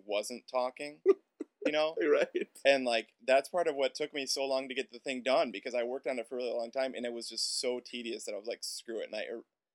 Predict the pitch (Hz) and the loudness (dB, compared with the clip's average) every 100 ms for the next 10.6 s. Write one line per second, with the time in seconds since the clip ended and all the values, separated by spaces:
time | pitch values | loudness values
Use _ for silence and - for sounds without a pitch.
0 | _ - 117 107 - 110 - - _ _ | _ -2 0 0 -4 -10 -10 -10 _ _
1 | 117 87 95 _ 120 98 101 95 - 104 | -8 -8 -10 _ -6 -6 -6 -8 -10 -12
2 | 71 71 65 - 117 - 104 95 - - | -12 -12 -4 0 0 0 -2 -2 -2 -8
3 | _ _ _ - _ _ _ 330 - - | _ _ _ -20 _ _ _ -8 -2 -2
4 | 151 - 135 160 143 - 123 120 113 113 | -2 -4 4 6 6 6 2 2 0 -2
5 | - _ _ _ _ - _ _ - _ | -4 _ _ _ _ -20 _ _ -20 _
6 | - 185 202 - 156 151 147 - 165 196 | 2 6 6 8 10 10 6 4 4 6
7 | 180 - 170 160 175 156 151 123 135 135 | 2 0 -2 -2 -2 -2 -2 4 2 4
8 | 135 - 127 143 131 127 135 127 123 123 | 0 2 2 4 4 4 0 0 -2 -2
9 | 123 120 127 127 127 123 123 - 131 120 | -2 0 -2 0 -4 -4 -6 -4 -4 -2
10 | - - 123 123 123 117 | -6 -4 0 4 4 2